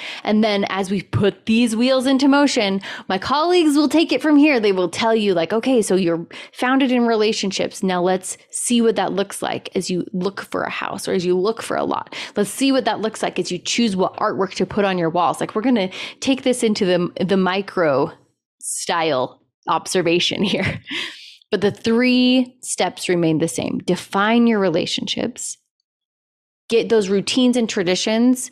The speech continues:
in your mind and, like, under your belt. Understand how you want this to look. It's gonna feel tedious. It's gonna take, like, some time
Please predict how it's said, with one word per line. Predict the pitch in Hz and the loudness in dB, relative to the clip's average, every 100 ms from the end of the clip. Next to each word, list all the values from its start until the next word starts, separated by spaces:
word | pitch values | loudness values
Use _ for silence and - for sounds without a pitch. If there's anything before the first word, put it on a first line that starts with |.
| _ _ | _ _
in | 214 | 0
your | 196 185 | 2 2
mind | 170 143 98 85 - | 2 0 -2 -4 -2
and, | 180 | -2
like, | 170 - | -2 0
under | 247 226 226 | 0 2 2
your | 190 185 | 2 2
belt. | 165 147 - | 2 0 0
Understand | 214 208 196 - 202 208 | 0 0 0 -2 -2 2
how | 254 | 2
you | 214 196 | 4 2
want | 185 147 | 2 0
this | 180 - | -4 -2
to | 175 | 0
look. | 165 170 - | 2 0 -2
It's | 180 | -4
gonna | 214 208 | 0 0
feel | 208 220 | 2 -2
tedious. | 214 214 185 190 | -2 -4 -2 -2
It's | 175 | -4
gonna | 160 180 | -4 -4
take, | 190 202 | -4 -4
like, | 196 196 - - - - - _ | -2 -4 -6 -16 -16 -18 -20 _
some | - 233 | 0 0
time | 208 - 202 233 233 160 87 | 0 -2 -2 0 2 0 -4